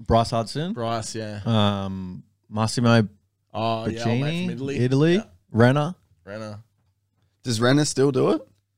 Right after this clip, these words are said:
Speaker 1: He did. He was there last year.
Speaker 3: Yeah, okay. I
Speaker 1: Yeah,
Speaker 3: haven't really
Speaker 1: that's
Speaker 3: watched X Games that much.
Speaker 1: Yeah,
Speaker 3: Like,
Speaker 1: yeah.
Speaker 3: I just, what, well,
Speaker 2: And
Speaker 3: it
Speaker 2: Step Up's weird. It's always, like, on the first night.
Speaker 1: It's the first
Speaker 2: And, like
Speaker 1: day. Like, yeah, you're not really, it's like, you're kind of, feels like it's during the week.
Speaker 3: Everyone's
Speaker 2: So they have it in the
Speaker 3: blind.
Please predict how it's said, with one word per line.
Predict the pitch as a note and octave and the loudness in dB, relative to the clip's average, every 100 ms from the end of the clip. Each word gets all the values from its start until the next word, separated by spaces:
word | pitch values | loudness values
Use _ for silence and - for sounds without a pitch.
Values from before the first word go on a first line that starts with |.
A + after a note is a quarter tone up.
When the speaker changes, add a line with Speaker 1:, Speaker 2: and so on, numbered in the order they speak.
| - | -4
Speaker 1:
He | D#3 | 0
did. | G3 D4+ | 2 2
He | |
was | F3+ C#3+ | 0 0
there | E3+ F3 | 0 2
last | A#2 A#3 - | 0 0 -6
year. | G#2 A2+ - - - | -6 -6 -8 -16 -4
Speaker 3:
Yeah, | G#2 F#2 | 0 0
okay. | - C#2 G2 - - | 0 -4 -6 -10 -2
I | A#2 | 0
Speaker 1:
Yeah, | |
Speaker 3:
haven't | F#3 G#3+ | 2 0
really | B2 G#2 | 0 2
Speaker 1:
that's | D#2+ | 2
Speaker 3:
watched | F2 - | -2 -2
X | - - | -8 -12
Games | - B1 - | -14 -14 -12
that | D#2 - | -12 -12
much. | D#2+ - | -14 -10
Speaker 1:
Yeah, | F2+ | -4
Speaker 3:
Like, | G#2+ | -2
Speaker 1:
yeah. | A#2 | 0
Speaker 3:
I | A2+ | -2
just, | G2+ | -4
what, | F#2+ D#2+ - | -4 -4 -4
well, | F2+ F2 | -4 -4
Speaker 2:
And | D#2 | -4
Speaker 3:
it | D2+ | -6
Speaker 2:
Step | - G#3 | -6 -4
Up's | A#3+ - | -6 -6
weird. | A#2+ B2+ | -6 -6
It's | A#2+ | -6
always, | C#3 D3 E3+ | -6 -6 -6
like, | E3 D3+ | -8 -8
on | B2+ | -10
the | |
first | - - A#2 G#2 F2 | -12 -10 -10 -10 -12
night. | F2 F#2 G2 | -8 -6 -6
Speaker 1:
It's | F#2+ | -4
the | G#2+ | 0
first | B2+ B2 G#2 | 2 2 0
Speaker 2:
And, | A#2 | 0
like | G#2+ | 2
Speaker 1:
day. | G#2 | 2
Like, | G#2+ G#2 G2 | 2 2 0
yeah, | A2 | 0
you're | G2+ G#2 | 0 0
not | G#2 | 0
really, | G#2 G2+ G2 F#2+ F#2 - - | 0 -2 -2 -4 -6 -14 -18
it's | G2+ | -2
like, | A2 F#2 - | 0 0 -4
you're | |
kind | - G#2+ | -6 -4
of, | F#2 | -4
feels | - A#2 G#2+ | -4 -4 -2
like | F#2+ | -4
it's | - | -4
during | G#2 F#2+ | -2 0
the | |
week. | E2+ F#2 F#2 - | 0 0 0 -4
Speaker 3:
Everyone's | A#2 B2 G#2 | 0 2 2
Speaker 2:
So | |
they | D3 | 0
have | D#3 - | 0 0
it | |
in | - | 0
the | |
Speaker 3:
blind. | - | -2